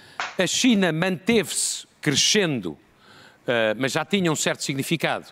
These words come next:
é esta parte amarela, trinta e um por cento, e a Índia tornou-se o primeiro comprador com um enorme desconto num país de mil e quatrocentos milhões de pessoas,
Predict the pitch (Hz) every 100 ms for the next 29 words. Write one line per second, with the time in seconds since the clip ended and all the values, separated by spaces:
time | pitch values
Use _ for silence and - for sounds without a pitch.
0 | - 98 101 - 139 127 135 131 127 101
1 | 82 - - - _ - 190 220 165 147
2 | 131 120 - - 175 220 - 202 196 180
3 | 180 190 190 - _ _ - 180 196 180
4 | - - - - - - _ 160 - 214
5 | 208 185 202 247 170 - 165 135 139 120
6 | 123 165 - _ - _ _ _ - 185
7 | 170 180 170 185 240 190 127 - - 104
8 | 95 - - 120 117 113 104 92 104 104
9 | 90 95 - - 78 95 87 78 - -
10 | 65 64